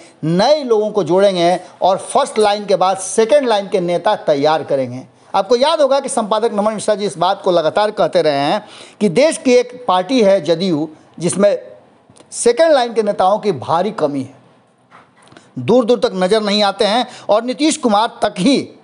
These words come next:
ये पूरा सीमित रह जाता है। लेकिन अब शायद ये बातें जदयू को समझ में आ गई है और वो सेकंड लाइन के नेता तैयार करने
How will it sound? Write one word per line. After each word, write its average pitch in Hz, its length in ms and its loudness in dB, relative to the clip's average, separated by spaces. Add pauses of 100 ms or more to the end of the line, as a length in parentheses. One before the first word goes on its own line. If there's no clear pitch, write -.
(260)
ये 220 160 0
पूरा 214 340 0
सीमित 165 460 -4
रह 131 100 -4
जाता 120 320 -10
है। - 140 -18 (320)
लेकिन 233 260 0 (140)
अब 262 200 -2
शायद 196 460 -2 (440)
ये 185 180 2
बातें 190 460 0 (560)
जदयू 196 420 0
को 294 100 0
समझ 175 300 -2
में 160 120 0
आ 143 80 0
गई 143 200 -2
है 175 200 2
और 170 200 0
वो 196 60 -2
सेकंड 233 340 -2
लाइन 185 200 -2
के 175 100 -6
नेता 160 260 -2
तैयार 147 360 -2
करने 139 420 -6